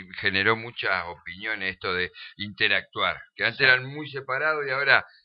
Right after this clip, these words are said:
Speaker 1: vení
Speaker 2: Claro.
Speaker 1: acá, yo te
Speaker 2: Y
Speaker 1: doy a esto, eso vos lo
Speaker 2: y
Speaker 1: marcaste el otro día y generó mucha
Speaker 2: Sí, sí,
Speaker 1: Ujú.
Speaker 2: lógicamente es lo que nosotros siempre pretendemos, es más, estamos trabajando con las direcciones también, porque
Speaker 1: Ujú.
Speaker 2: con la dirección de adultos mayores,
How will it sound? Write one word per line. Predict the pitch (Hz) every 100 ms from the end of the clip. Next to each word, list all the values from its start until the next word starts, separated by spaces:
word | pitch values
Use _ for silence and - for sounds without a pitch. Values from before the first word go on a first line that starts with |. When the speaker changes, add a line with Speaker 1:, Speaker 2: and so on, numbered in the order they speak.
| _
Speaker 1:
vení | - 113 139
Speaker 2:
Claro. | 127
Speaker 1:
acá, | 104 151
yo | 135 135
te | 135
Speaker 2:
Y |
Speaker 1:
doy | 127 131 127
a |
esto, | 135 135 131 117 - _ 98
eso | 131 147 120
vos | 107 107 147
lo |
Speaker 2:
y | 165
Speaker 1:
marcaste | 143 139 160 160
el |
otro | 131 127
día | 151
y |
generó | 143 135 113 123
mucha | 127 127 - 101 90 80 73 _ - -
Speaker 2:
Sí, | 214
sí, | 233 262 254
Speaker 1:
Ujú. | 185
Speaker 2:
lógicamente | 160 139 180 175
es | 127
lo | 113
que | 110
nosotros | 104 143 117 120
siempre | 135 117 110
pretendemos, | 98 98 95 107 165 147 95 _ _
es | 87 87
más, | 131 156 - _ _
estamos | - _ 113 113 -
trabajando | 95 92 120 117 104
con | 92
las | 92 -
direcciones | 95 87 - 151 196 147
también, | - 92 143 185 -
porque | 95 87 110
Speaker 1:
Ujú. | 131
Speaker 2:
con | 85
la | 85
dirección | 87 87 123 135 113 92
de | 90
adultos | 98 98 87
mayores, | 90 85 127 160 127